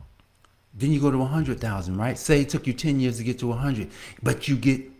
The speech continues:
comfortable there. The worst thing that could happen to somebody who wants to earn a million dollars is that they've been earning a hundred thousand. Myron Golden said that. He said that's usually the problem. You're already earning a hundred,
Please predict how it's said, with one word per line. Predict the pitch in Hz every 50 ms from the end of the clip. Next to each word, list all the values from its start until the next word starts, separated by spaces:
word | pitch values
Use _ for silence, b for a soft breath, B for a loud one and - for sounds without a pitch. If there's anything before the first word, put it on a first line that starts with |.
| _ _ -
comfortable | - - 196 196 196 185 - - 151 117 107 117 110
there. | 101 117 110 104 92 87 - B B B B
The | B 123
worst | 110 113 117 143 208 254 285 269 - -
thing | 214 202 185
that | 175 165 -
could | 131 120
happen | 127 147 143 147 - 156 135
to | - 131
somebody | 120 - - 139 139 135 131 123 123 120
who | 113 113 131
wants | 123 117 123 120 120 -
to | - -
earn | 117 117 107
a | 95 92
million | 98 117 131 127 113 101
dollars | 95 95 92 92 90 - - -
is | 113 110 101
that | 104 95 90
they've | 92 101 104 90
been | 90 87 87
earning | 95 90 85 82 80 78
a | 82
hundred | 85 98 95 90 87 80 -
thousand. | 80 78 76 73 80 78 78
Myron | 80 85 82 80 82 82
Golden | 71 85 85 90 87 87 82
said | - - 82 82 82
that. | 76 76 78 - B B B B B B
He | 202 214
said | 208 202 160 135 -
that's | - 123 127 131 - - -
usually | 127 131 135 120 127 131
the | 123
problem. | 131 - 233 226 196 139 110 101
You're | 101 110 - -
already | 127 127 139 139 143 127 127
earning | - 127 127 120 104 104
a |
hundred, | 110 131 170 180 165 151 165 160 160 -